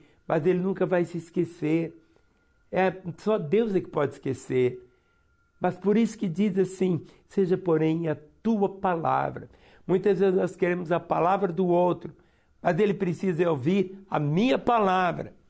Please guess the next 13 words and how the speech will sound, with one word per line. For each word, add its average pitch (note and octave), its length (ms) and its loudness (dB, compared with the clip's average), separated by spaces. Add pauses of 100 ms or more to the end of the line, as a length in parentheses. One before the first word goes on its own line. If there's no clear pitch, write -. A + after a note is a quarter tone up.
(640)
É E3 80 2
a F3 60 4
minha B3 320 4
palavra. F3+ 760 0 (340)
Eu G3+ 120 2
não A3 160 2
posso A3 280 0
ficar G3 240 0
cobrando F#3+ 420 2
a G3+ 60 0
palavra G#3 520 -2
do D3 160 -2
outro. C#3 520 -2